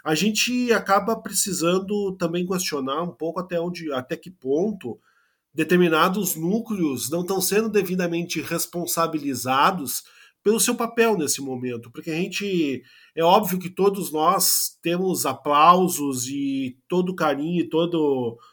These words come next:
toda a nossa solidariedade, nossas boas energias pra, pra quem tá na linha de frente, pra quem tá trabalhando nas unidades de terapia intensiva, nos hospitais, pra cuidar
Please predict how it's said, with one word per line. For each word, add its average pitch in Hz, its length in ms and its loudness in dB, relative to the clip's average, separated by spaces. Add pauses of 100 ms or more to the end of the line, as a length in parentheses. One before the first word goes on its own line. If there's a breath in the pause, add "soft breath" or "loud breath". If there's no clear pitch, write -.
(120 loud breath)
toda 160 540 2
a 131 60 2
nossa 139 560 0 (280 loud breath)
solidariedade, 156 1120 2
nossas 151 300 -2
boas 147 300 -4
energias 151 520 -2
pra, 180 160 -10
pra 175 140 -8
quem 180 160 -2
tá 180 80 -4
na 180 100 0
linha 180 220 0
de 185 100 -6
frente, 170 440 -2
pra 139 100 -8
quem 143 160 -8
tá 160 80 -6
trabalhando 156 800 0 (280 loud breath)
nas 139 180 -6
unidades 147 320 2
de - 60 -4
terapia 151 380 -2
intensiva, 135 1000 -4
nos 135 100 -6
hospitais, 139 580 -4
pra 170 160 -2
cuidar 160 560 0